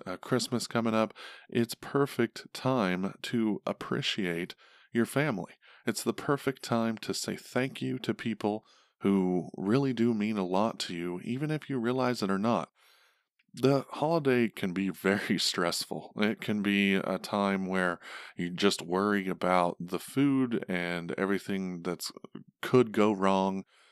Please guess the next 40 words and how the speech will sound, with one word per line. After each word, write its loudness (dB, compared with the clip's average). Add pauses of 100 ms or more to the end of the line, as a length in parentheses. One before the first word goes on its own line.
(160)
But 6
instead, 4
let's 2
focus -2
this -4
year 2
on 2
the 0
things -2
we're 2
thankful. -4 (440)
Let's 0
be -2
thankful -4
that -4
we -4
get 2
to -2 (400)
meet 0
up -2
with -2
these -4
people -6
who -4
are -2
still 0 (320)
in 2
our 4
lives -2
and -2
want 2
to 0
see -6
us -6
every -8
once -10
in -10
a -14
while. -16 (380)
So 2